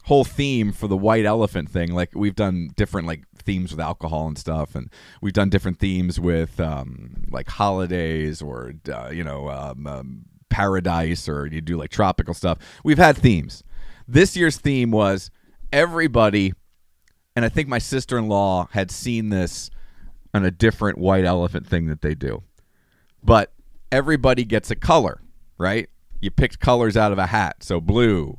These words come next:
black, brown, green, red, orange. All these colors were picked back, I think, on Labor Day weekend. And, uh, long story short, I thought my,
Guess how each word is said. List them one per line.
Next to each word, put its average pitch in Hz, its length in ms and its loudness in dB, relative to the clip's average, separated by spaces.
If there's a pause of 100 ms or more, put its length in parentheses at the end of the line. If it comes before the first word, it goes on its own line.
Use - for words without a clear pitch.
black, 101 600 0
brown, 101 680 0
green, 98 640 -2
red, 101 500 0 (140)
orange. 107 580 4
All 139 220 4
these 143 180 -2
colors 127 400 2
were 101 140 2
picked - 420 4
back, 104 400 2 (360)
I 120 120 0
think, 160 540 -2 (420)
on 120 180 2
Labor 151 520 0
Day 151 240 6
weekend. 131 580 2 (1160)
And, 113 500 2 (140)
uh, 101 500 2 (380)
long 190 320 8
story 170 340 -2
short, 170 480 -2 (1200)
I 147 140 2
thought 160 240 2
my, 127 160 0